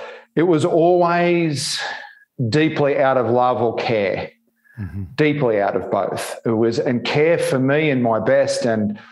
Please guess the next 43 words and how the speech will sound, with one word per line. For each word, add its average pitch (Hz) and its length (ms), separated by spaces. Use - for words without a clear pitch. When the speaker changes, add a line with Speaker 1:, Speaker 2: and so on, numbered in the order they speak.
Speaker 1:
for 123 100
what 135 220
was 131 120
available 107 560
to 101 220
us. - 140
So 117 180
it - 40
was 101 240
deeply 170 440
centered 135 520
in 107 420
that. 131 360
And 135 240
lastly, 151 420
I 127 140
think 147 180
it 151 120
was, 139 420
the 143 120
truth 180 380
was 135 160
always 131 380
told, 104 480
if 104 120
they 113 120
put 117 200
it 104 80
that 104 180
way. 95 280
So 101 340
Speaker 2:
Mm-hmm. - 760
Speaker 1:
that's 131 320
what 127 120
I'd 127 240
love 127 260
to 127 140
aspire 127 540
to 127 120
be 123 220
for 123 180
others. 123 480
And 131 340